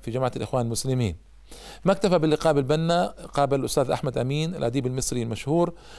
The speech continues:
قابل محمد أحم-، آه، محمد الفقي ال-، المسؤول عن أنصار السنة في، في القاهرة، آه، قابل علماء الإسلام ووعاظ الإسلام ودعاة الإسلام في مصر،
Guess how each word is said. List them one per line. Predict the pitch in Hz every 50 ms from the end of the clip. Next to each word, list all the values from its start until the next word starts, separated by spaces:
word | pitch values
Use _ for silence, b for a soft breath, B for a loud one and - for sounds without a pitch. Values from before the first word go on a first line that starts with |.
| B B -
قابل | - 156 151 151 147 139
محمد | 139 123 - - 156 147 135 127 151
أحم-، | 127 127 139 -
آه، | - 139 135 - 143 147 135 147 147
محمد | 127 123 - 151 147 135 120
الفقي | 123 113 - - 160 - - 160 160 - B B B B B B B -
ال-، | - 135 131 131 127 127 127 123 123 120 120 120 - - -
المسؤول | 139 131 120 - - - 160 151 143 131
عن | 120 117 120
أنصار | - - 123 117 - - 143 135
السنة | 117 - - - 170 170 165 165 170 170 170 B B B B B B B B - 120
في، | - 139 131 131 127
في | - -
القاهرة، | 120 - - 143 156 170 165 165 165 165 170 170 170 B B B B B B -
آه، | - 185 175 170
قابل | 165 - - 180 196 202 190 160 175 170 - -
علماء | 139 139 139 139 160 180 185
الإسلام | 185 185 170 - - 175 170 170 175 175 175 170 170 175 190 - - -
ووعاظ | - 135 139 143 139 135 135 143 - - 135 135 131 104 117 139 156 175 175 151
الإسلام | 165 165 170 151 - - 156 160 160 160 151
ودعاة | 139 123 127 127 143 156 -
الإسلام | - 127 - - 160 160 160
في | 143 - 151 147 147 151 -
مصر، | 139 151 151 - 139 107